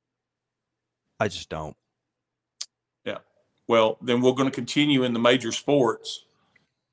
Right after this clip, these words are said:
Speaker 2: to struggle, except for, uh, Tim Corbin, who we've so, said thousands of times, has distanced himself from this model.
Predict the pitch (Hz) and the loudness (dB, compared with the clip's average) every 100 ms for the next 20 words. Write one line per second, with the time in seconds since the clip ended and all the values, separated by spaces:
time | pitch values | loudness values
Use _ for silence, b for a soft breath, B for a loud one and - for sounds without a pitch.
0 | _ - - - 127 110 78 - _ - | _ -8 -4 4 6 6 2 -18 _ -18
1 | 92 - 110 - - 107 107 104 101 - | -14 -4 -4 -2 -2 2 4 4 2 -4
2 | - _ - 127 127 139 135 123 117 120 | -20 _ -4 -2 -2 0 0 0 -4 -6
3 | 117 113 - - 127 110 - 123 113 - | -6 -8 -6 2 2 2 -2 -2 0 2
4 | 123 120 117 110 - 139 120 110 - _ | 2 0 -4 -10 0 0 0 -4 -12 _
5 | _ _ - 117 107 95 143 143 120 110 | _ _ -6 -6 -4 -2 -2 -2 -8 -8
6 | - 113 107 131 113 104 - 107 107 - | -6 -6 -2 4 4 2 -4 -4 -4 -8
7 | - - _ _ _ _ 104 104 73 - | -14 -18 _ _ _ _ -4 -4 -4 -10